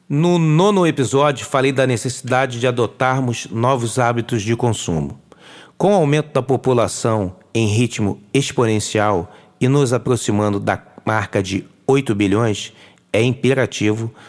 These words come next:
nos tornarmos um novo tipo de consumidor, em consonância com os limites de nosso ecossistema. Um bom jeito de começarmos a reduzir nosso impacto ambiental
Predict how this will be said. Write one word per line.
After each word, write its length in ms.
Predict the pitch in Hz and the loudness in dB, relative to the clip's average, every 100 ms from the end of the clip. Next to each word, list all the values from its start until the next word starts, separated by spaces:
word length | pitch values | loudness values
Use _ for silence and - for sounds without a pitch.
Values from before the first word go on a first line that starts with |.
| - - | -10 -2
nos 260 | 123 131 | 0 0
tornarmos 760 | - 107 101 98 104 107 - - - - _ | 0 0 0 0 0 -2 -4 -10 -20 -20 _
um 80 | 123 | 0
novo 400 | 113 120 139 123 | 2 2 2 0
tipo 320 | - 131 127 | -2 -2 -2
de 100 | 113 | -2
consumidor, 800 | 117 113 - 113 104 85 82 82 - - _ - | -2 -2 0 0 0 0 0 -2 -8 -20 _ -2
em 100 | 117 | -2
consonância 1000 | - 127 127 123 101 101 104 - 113 110 - - | 0 0 0 0 0 0 -2 -2 -6 -6 -12 -18
com 180 | - 131 | -2 0
os 120 | 131 | 0
limites 640 | 117 110 101 104 104 - - - - | 0 0 2 0 -2 -10 -12 -20 -6
de 160 | 110 | -2
nosso 340 | 107 113 110 117 | 0 0 0 0
ecossistema. 960 | 107 110 - - - - 80 71 65 - _ _ _ _ | 0 0 -6 -8 -8 -4 -4 -4 -6 -10 _ _ _ _
Um 160 | 170 160 | 0 2
bom 240 | 190 202 | 4 4
jeito 460 | 139 156 156 151 117 | 2 2 0 -2 -4
de 100 | 120 | -4
começarmos 1000 | 139 151 131 101 - 139 127 117 104 - - | 0 0 0 -2 0 0 2 -2 -4 -8 -4
a 120 | 117 | -2
reduzir 720 | 117 135 120 110 101 117 107 - - - | 0 0 2 0 2 0 0 -6 -20 -4
nosso 340 | 123 123 - | 0 0 -2
impacto 520 | 110 - 131 127 - 117 | -6 -2 -2 -2 0 0
ambiental 800 | 107 107 98 - 117 123 101 | 2 2 0 0 0 0 -2